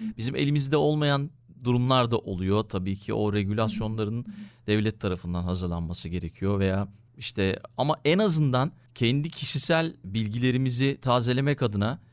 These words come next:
Speaker 2: şunu yapmayalım
Speaker 1: Hı hı.
Speaker 2: yani, bir okur yazarlığımız olsun. İşte WhatsApp eğer güvenli değil diyorsa birileri, açıp bakalım,
Speaker 1: Hı hı.
Speaker 2: okuyalım, diğerlerini karşılaştıralım. Her zaman bunu söylüyorum.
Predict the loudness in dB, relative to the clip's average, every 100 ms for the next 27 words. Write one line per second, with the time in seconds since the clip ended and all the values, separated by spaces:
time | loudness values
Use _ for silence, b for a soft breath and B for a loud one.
0 | -4 2 4 4 4 2 2 2 2 2
1 | 0 0 0 -4 -8 -18 -8 -6 -4 0
2 | 2 4 4 4 4 2 2 2 4 4
3 | 2 -2 -4 -2 0 -2 -4 -12 -2 2
4 | 6 6 4 -2 _ 2 4 2 -4 -6
5 | 0 2 2 0 2 2 2 -2 -4 0
6 | 4 2 0 -2 -2 0 -2 -2 -2 0
7 | 0 2 0 2 2 2 -2 -4 0 0
8 | 0 0 2 2 2 -2 -2 -4 -2 -4
9 | -4 -4 -2 -2 -2 -2 0 0 -2 -2
10 | -2 -2 -2 -2 -4